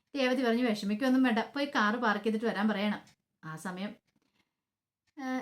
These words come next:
രവീന്ദ്രനും ചന്ദ്രമതിയെല്ലാം അങ്ങോട്ടേക്ക് വരുവാണ്. ചന്ദ്രമതിയെ കണ്ടു കഴിഞ്ഞപ്പോഴത്തേനും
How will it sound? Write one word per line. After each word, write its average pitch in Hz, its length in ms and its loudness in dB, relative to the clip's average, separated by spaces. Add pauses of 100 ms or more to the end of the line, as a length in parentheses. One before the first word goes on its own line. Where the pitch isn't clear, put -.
രവീന്ദ്രനും 254 600 2 (400)
ചന്ദ്രമതിയെല്ലാം 220 600 0
അങ്ങോട്ടേക്ക് 196 300 -2
വരുവാണ്. 208 440 -2
ചന്ദ്രമതിയെ 175 580 -6
കണ്ടു 202 240 -4
കഴിഞ്ഞപ്പോഴത്തേനും 220 500 0